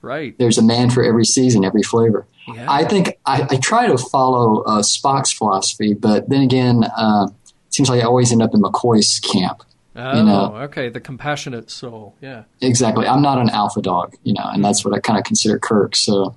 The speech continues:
Speaker 2: <laughs> I'm more of a watcher,
Speaker 1: In,
Speaker 2: participant.
Speaker 1: i-, in rewatching Star Trek,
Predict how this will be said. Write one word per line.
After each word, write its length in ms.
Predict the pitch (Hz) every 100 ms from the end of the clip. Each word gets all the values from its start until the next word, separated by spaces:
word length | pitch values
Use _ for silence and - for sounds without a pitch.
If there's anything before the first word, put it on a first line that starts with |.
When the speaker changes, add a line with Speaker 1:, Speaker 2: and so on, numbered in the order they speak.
| _
Speaker 2:
<laughs> 100 | -
I'm 1080 | - - 147 131 - - - - - 123
more 140 | 127 127
of 60 |
a 60 | 110
watcher, 540 | 98 95 - 107 95 _ _ _ _
Speaker 1:
In, 160 | 175 165
Speaker 2:
participant. 580 | 131 - - 110 107 - _ _
Speaker 1:
i-, 160 | 202 196
in 260 | 202 170 156
rewatching 840 | 156 185 151 151 - 143 123 117 - _ _ -
Star 340 | - 135 120
Trek, 300 | - 117 104